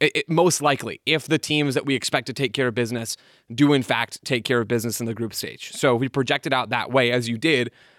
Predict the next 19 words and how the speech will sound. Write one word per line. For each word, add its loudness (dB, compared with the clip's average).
then, 0
yeah, 4
it, -6
it -6
kinda 2
starts 2
to -4
get 2
real 6
in 4
the 4
semifinals, 2
and -2
then 0
in, 0
in 0
the 0
final 2
especially. 0